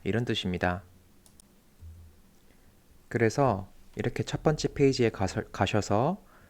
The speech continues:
recommendation을 누른 다음에 published recommendation을 누르면 왼쪽에 그레이드 A, B가 있습니다. 이렇게 A, B를 선택해 주시고 보시면 됩니다. 또는 나는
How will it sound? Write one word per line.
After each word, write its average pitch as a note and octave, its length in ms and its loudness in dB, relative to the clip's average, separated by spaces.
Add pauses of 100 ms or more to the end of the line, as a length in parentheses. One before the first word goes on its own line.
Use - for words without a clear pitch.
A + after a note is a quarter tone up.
(200)
recommendation을 G#2 840 2
누른 F#2+ 220 0
다음에 G2+ 520 0 (320)
published E3 500 0
recommendation을 G2 640 0
누르면 G2+ 440 2 (460)
왼쪽에 G#2 800 4 (640)
그레이드 A2 400 4 (240)
A, C#3 520 6
B가 G2 260 0
있습니다. F2+ 480 -2
이렇게 - 420 -4
A, G#2+ 240 2
B를 B2 560 2 (400)
선택해 - 380 -4
주시고 D3+ 580 0
보시면 A2+ 400 -2
됩니다. F2 500 -4 (1800)
또는 F3 440 4 (400)
나는 A#2 420 0